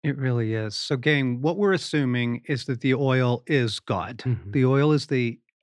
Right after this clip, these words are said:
Speaker 1: actual presence of God. Throughout the Old Testament and the New, the oil is quite often the symbol of the Holy Spirit. So
Speaker 2: Mm-hmm.
Speaker 1: when Jesus is called the Anointed One, right, to, to be the Messiah is to be the
Speaker 2: Yes.
Speaker 1: Anointed One,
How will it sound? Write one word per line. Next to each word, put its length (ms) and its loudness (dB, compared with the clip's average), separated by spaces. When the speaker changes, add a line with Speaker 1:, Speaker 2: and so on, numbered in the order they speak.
Speaker 1:
actual 640 0
presence 920 -4
of 260 -6
God. 380 -6
Throughout 340 -4
the 140 -6
Old 260 -4
Testament 400 -4
and 140 -2
the 40 0
New, 120 -2
the 180 -4
oil 300 -2
is 200 -8
quite 220 2
often 300 -2
the 60 -2
symbol 320 -2
of 100 -6
the 80 -4
Holy 300 -4
Spirit. 640 -2
So 100 2
Speaker 2:
Mm-hmm. 80 0
Speaker 1:
when 120 -2
Jesus 380 -4
is 120 -8
called 320 -4
the 120 -2
Anointed 760 0
One, 560 -6
right, 340 -6
to, 300 -6
to 100 -10
be 160 0
the 80 0
Messiah 460 -2
is 120 -8
to 140 0
be 120 2
the 100 0
Speaker 2:
Yes. 80 0
Speaker 1:
Anointed 440 2
One, 380 -8